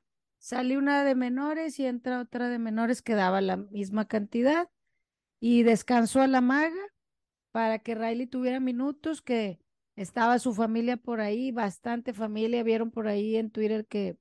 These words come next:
publicamos un video que vino familia de Riley y, y verla nuevamente por la banda izquierda,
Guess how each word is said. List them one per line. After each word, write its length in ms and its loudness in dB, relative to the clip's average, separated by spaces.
publicamos 640 -2
un 120 -2
video 420 0
que 140 -8
vino 420 -4
familia 480 4
de 120 4
Riley 640 2
y, 560 2
y 160 4
verla 760 4
nuevamente 800 -2
por 180 -4
la 120 2
banda 240 0
izquierda, 720 -4